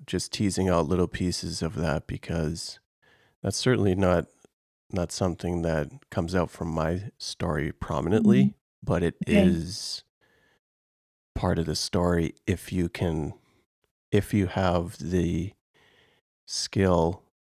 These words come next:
Speaker 1: or even perception to notice, <laughs>
Speaker 2: Yeah,
Speaker 1: to notice
Speaker 2: yeah.
Speaker 1: them.
Speaker 2: That makes sense.
Speaker 1: Another layer. Mm.
Speaker 2: <laughs>
Speaker 1: one of the phrases that I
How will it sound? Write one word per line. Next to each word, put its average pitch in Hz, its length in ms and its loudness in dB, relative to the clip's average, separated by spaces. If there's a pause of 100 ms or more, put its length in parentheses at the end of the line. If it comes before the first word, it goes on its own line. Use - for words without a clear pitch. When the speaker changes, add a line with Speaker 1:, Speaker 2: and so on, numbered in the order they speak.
Speaker 1:
or 85 140 -2
even 90 580 0 (360)
perception 85 880 -4 (360)
to - 100 -8
notice, 90 600 4
<laughs> - 560 -20
Speaker 2:
Yeah, 220 260 4
Speaker 1:
to 233 180 6
notice 208 160 6
Speaker 2:
yeah. 220 60 8 (140)
Speaker 1:
them. 151 220 -6 (1040)
Speaker 2:
That 220 180 4
makes 220 220 4
sense. - 680 2
Speaker 1:
Another 107 380 6
layer. 95 560 6 (520)
Mm. 151 280 6 (800)
Speaker 2:
<laughs> - 0 - (640)
Speaker 1:
one 127 180 8
of 143 100 8
the 107 580 8 (680)
phrases 113 880 4
that 95 180 4
I 87 140 2